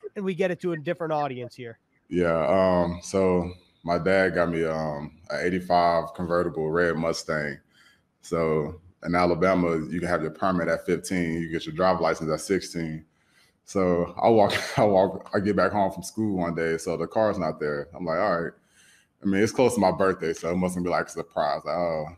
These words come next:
Speaker 2: you know, happy birthday, here's your first car." But it just never showed up, so <laughs> that was, yeah, that was my first, um, car theft. So I, I, I mean, I guess that's what happened. I hope that's what happened. So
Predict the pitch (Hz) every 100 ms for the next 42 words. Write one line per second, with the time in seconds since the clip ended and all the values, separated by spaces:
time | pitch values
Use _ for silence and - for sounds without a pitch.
0 | _ - 82 82 85 87 82 87 85 82
1 | 87 82 85 85 85 - 90 82 - _
2 | _ _ _ _ _ _ - 90 90 92
3 | 92 98 - 107 107 120 - - 95 101
4 | 107 117 - - - 120 - - - -
5 | - - - 95 92 90 90 98 90 95
6 | 95 90 92 90 95 101 92 98 95 95
7 | 107 104 - 85 85 87 85 82 76 90
8 | 95 90 92 101 95 90 87 82 90 90
9 | 87 82 90 - - 85 - 78 78 85
10 | 90 87